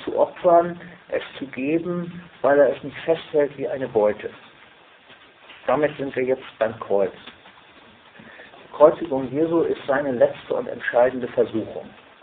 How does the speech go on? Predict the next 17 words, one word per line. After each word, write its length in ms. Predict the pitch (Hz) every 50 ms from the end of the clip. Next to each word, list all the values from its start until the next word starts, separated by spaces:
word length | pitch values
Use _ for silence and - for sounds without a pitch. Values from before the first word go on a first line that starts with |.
| - - _ _ _ _ _ _ _ - - - - - - - - - - - - -
Und 200 | - 120 127 131 131 - - - - - - - - - - - - - - - - - - - - - - - - - - - - - - - -
wie 80 | 151 147
bei 120 | 139 147
der 120 | 147 143 139
Versuchung 480 | - 143 135 143 180 190 - 165 147
am 180 | - - - -
Anfang, 640 | - 147 180 208 220 - - 143 143 180 208 220 208 -
als 140 | 180 156 -
er 100 | 156 143
sie 60 | 139
bestanden 680 | 139 - - - - - 156 160 185 175 170 160 127 110
hat, 160 | 120 - -
die 140 | 139 - -
Engel 280 | 147 180 185 180 160
kommen 400 | - - - 117 107 127 156 175
und 200 | - - - -
Jesus 300 | - 139 147 156 156 -